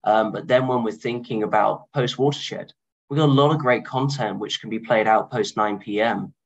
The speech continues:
including the likes of Would I Lie to You or Eight Out of Ten Cats, um, some fantastic scripted dramas, including Gunpowder.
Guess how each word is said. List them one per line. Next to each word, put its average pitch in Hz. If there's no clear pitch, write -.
including 113
the 98
likes 101
of 98
Would 95
I 98
Lie 117
to 113
You -
or 98
Eight 98
Out 101
of -
Ten 95
Cats, -
um, 101
some 101
fantastic 101
scripted 113
dramas, 104
including 98
Gunpowder. 110